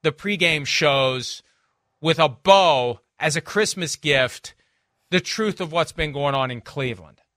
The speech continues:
I feel like it's just a matter of weeks before we find that out on a Sunday, Shireen, but it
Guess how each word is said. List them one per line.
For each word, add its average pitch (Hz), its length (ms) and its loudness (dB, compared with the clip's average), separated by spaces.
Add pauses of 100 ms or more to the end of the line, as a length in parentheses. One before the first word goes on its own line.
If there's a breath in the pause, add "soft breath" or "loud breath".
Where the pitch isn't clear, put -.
(140)
I 170 80 6
feel 220 400 2
like 196 480 4
it's - 240 -6
just - 340 2
a 196 60 -2
matter 175 380 0
of 127 160 -8
weeks 147 680 -6 (320)
before 156 360 -2
we 143 120 -4
find 143 300 -2
that 127 160 2
out 123 160 2
on 113 120 -6
a 110 40 -10
Sunday, 113 380 -8
Shireen, 135 300 -8
but 160 120 0
it 175 100 -8